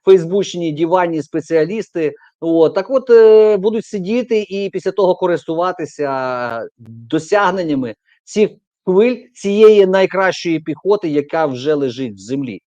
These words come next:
Чому? Тому що якщо Зеленський говорить про справедливу мобілізацію, і він же сам назвав цифру, що в нас в армії вісімсот тисяч людей, то я би хотів би побачити справедливу мобілізацію у вигляді ще плюс вісімсот.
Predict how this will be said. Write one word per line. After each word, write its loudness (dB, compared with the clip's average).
Чому? -2
Тому -4
що 0
якщо 0
Зеленський -2
говорить -2
про -2
справедливу -4
мобілізацію, -4
і -4
він -4
же -6
сам -4
назвав -4
цифру, -4
що -10
в -4
нас -6
в -4
армії -2
вісімсот -8
тисяч -14
людей, -4
то -6
я 2
би 0
хотів -4
би 0
побачити -4
справедливу -2
мобілізацію -4
у -8
вигляді -2
ще 4
плюс -4
вісімсот. -8